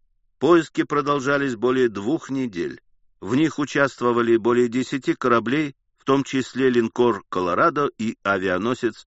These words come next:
«Лексингтон», а также более сотни самолётов. На территории около двухсот пятидесяти тысяч квадратных километров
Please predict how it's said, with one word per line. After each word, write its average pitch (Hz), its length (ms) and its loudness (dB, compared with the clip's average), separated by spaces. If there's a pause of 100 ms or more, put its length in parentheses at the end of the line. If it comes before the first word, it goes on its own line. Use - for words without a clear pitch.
(100)
«Лексингтон», 85 920 -4 (560)
а 110 140 -2
также 175 320 2
более 165 320 4
сотни 170 400 -4
самолётов. 107 800 -6 (680)
На 101 120 -2
территории 139 600 0
около 123 400 2
двухсот 120 480 -2
пятидесяти 123 680 -4
тысяч 123 400 -6
квадратных 101 600 -2
километров 98 640 -6